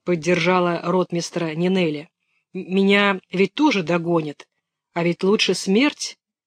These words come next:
чем когда пытать будут». «А я хочу домой», детским голосом сказал Миша Гофман. «Они мне делали так больно».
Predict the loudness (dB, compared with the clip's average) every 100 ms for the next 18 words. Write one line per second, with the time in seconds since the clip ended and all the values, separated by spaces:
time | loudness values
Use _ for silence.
0 | _ _ 0 0 0 -2 0 0 -2 -6
1 | -6 -2 -4 -4 -6 -6 -6 -12 -18 _
2 | _ _ -20 -20 -20 _ _ 2 4 4
3 | 4 0 0 0 0 0 2 2 2 -4
4 | _ -8 0 0 0 -2 -2 2 2 2
5 | -2 -4 -2 -2 0 0 0 -2 -2 -2
6 | -4 -6 -10 -12 _ -6 0 2 2 2
7 | 2 0 2 0 -2 -2 -4 2 2 2
8 | -2